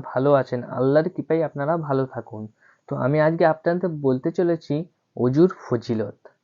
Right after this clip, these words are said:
আমরা তো অজু করি, অজুর ফজিলত তো আমাদের জেনে রাখা উচিত।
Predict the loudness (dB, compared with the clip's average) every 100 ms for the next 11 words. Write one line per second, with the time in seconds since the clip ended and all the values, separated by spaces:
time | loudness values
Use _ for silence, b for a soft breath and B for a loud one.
0 | _ -4 0 0 0 0 2 2 2 4
1 | 4 2 0 -4 -2 0 2 0 0 0
2 | 0 -4 -4 0 2 0 0 0 0 -6
3 | -8